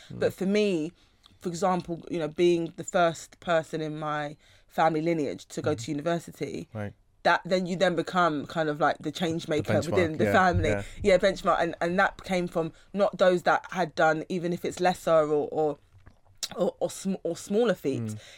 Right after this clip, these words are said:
Speaker 2: It was the fact that, that all of that, that grind actually drove me towards
Speaker 1: Yeah.
Speaker 2: those passions.
Speaker 1: I think one, one thing that you made a point about, you know, the pressure was not, not pressure for me.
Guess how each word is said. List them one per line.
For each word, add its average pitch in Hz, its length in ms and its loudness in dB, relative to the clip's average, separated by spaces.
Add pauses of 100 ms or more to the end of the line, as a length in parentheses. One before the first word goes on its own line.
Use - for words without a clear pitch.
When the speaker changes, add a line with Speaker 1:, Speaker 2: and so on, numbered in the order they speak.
Speaker 2:
It 180 80 -4
was 170 80 -8
the - 40 -16
fact 175 120 2
that, 147 100 -6
that 175 180 2
all 180 140 -2
of 175 100 -2
that, 170 220 2
that - 220 -6
grind 165 340 0
actually - 220 -8
drove 156 240 0
me 147 140 -6
towards - 600 -8
Speaker 1:
Yeah. 120 160 -2
Speaker 2:
those - 140 -2
passions. - 580 -14
Speaker 1:
I 143 40 -4
think 208 280 2
one, 127 220 0
one 123 260 -2
thing 127 160 2
that 117 120 0
you 110 360 -2 (240)
made 107 260 -4
a 101 60 -6
point 107 340 -4
about, 98 400 -6 (480)
you 107 60 -8
know, 92 240 -8 (320)
the 120 80 -8
pressure 113 320 -4
was 107 200 -4 (180)
not, 110 440 -4
not 110 260 -4 (600)
pressure 110 300 -6
for - 160 -6
me. 107 320 -4